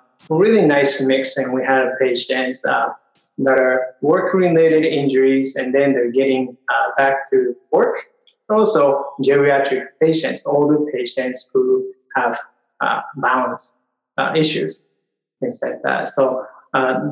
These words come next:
then, then I did that for about ten years.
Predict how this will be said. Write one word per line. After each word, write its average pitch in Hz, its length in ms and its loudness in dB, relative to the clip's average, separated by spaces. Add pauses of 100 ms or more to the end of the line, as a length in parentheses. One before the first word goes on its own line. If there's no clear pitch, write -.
then, 147 540 2 (560)
then 156 180 2
I 202 160 2
did 208 200 2
that 170 200 2
for 147 140 2
about 180 280 2
ten 180 260 2
years. - 640 2